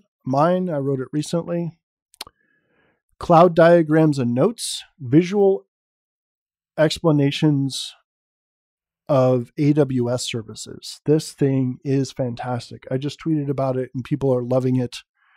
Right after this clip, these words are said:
Um, I forgot the guy's name, but, um, got the link here. It's fantastic. Uh, a Chromium-based command line alternative to curl.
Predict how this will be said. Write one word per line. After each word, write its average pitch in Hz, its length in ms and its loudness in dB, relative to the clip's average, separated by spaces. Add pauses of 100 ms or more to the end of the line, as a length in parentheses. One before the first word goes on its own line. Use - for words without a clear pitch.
(420)
Um, 120 320 -8
I 120 80 -12
forgot 139 300 -2
the 139 60 -10
guy's 123 280 -4
name, 120 400 -2
but, 117 260 -10
um, 113 460 -10
got 123 160 -2
the 127 80 -4
link 120 240 -6
here. 117 220 -8
It's - 120 -16
fantastic. 117 680 -12 (760)
Uh, 135 280 2 (100)
a 127 120 -4
Chromium-based 175 840 4
command 143 460 2
line 143 300 2
alternative 139 640 -4
to 127 120 -8
curl. 214 480 0